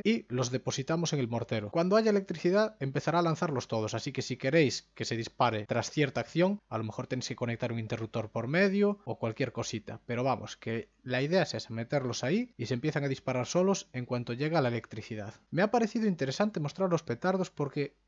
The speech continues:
casi no se habla de ello. Y bueno, pues no sé, creo que a vosotros, pues, os podría interesar.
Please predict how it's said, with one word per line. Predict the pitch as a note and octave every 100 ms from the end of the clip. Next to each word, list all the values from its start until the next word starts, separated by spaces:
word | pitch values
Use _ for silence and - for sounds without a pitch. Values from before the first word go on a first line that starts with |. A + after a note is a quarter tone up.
| _
casi | - A3 G#3+
no | G3
se | -
habla | E3+ C3 B2
de | F3+
ello. | B2 A2 -
Y |
bueno, | D3 G#3 D#3
pues | A#2+ A#2+
no | F3
sé, | F3+ F#3 _ _ _ -
creo | D#3+ F3+
que | D#3+ D3+ C#3+ B2
a | A#2+
vosotros, | B2 E3+ F3 F3 - -
pues, | - A#2+
os | A#2+
podría | - B2+ E3+
interesar. | C#3 A2+ A2+ - B2+ G#2+